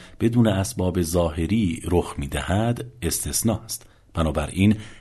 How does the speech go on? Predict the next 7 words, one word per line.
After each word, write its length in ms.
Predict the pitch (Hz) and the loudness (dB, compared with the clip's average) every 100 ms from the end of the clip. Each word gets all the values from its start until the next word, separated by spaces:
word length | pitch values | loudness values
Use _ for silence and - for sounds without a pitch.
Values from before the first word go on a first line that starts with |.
| - | 2
دلدادگی 720 | 87 87 90 90 90 104 120 | 4 4 4 2 0 2 0
شیعیان 600 | - 117 95 98 113 113 | 0 -2 0 2 2 2
به 160 | 107 | 2
امام 300 | 101 95 92 | 4 4 2
حسین 280 | 90 90 92 | 0 0 0
علیه 280 | 87 85 76 | 0 -2 -2
السلام 540 | 78 - 71 80 120 | -4 -6 0 4 4